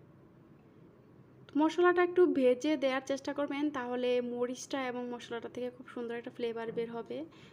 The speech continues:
তো নেয়ার পর আমি ব্লেন্ডারে একটু গুঁড়া করে নিয়েছি। নেয়ার পরে চালের যে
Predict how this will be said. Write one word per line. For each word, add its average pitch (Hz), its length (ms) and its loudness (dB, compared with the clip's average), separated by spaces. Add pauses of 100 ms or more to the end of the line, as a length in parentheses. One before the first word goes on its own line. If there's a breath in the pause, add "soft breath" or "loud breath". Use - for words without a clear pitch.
(120 loud breath)
তো 247 100 -2
নেয়ার 240 240 -4
পর 269 120 -6
আমি 269 260 -4
ব্লেন্ডারে 240 540 -4
একটু 247 420 -4 (120)
গুঁড়া 226 180 0
করে 220 240 -6
নিয়েছি। 220 360 -4
নেয়ার 247 240 -4
পরে 294 360 0 (520 loud breath)
চালের 302 640 6
যে 285 440 4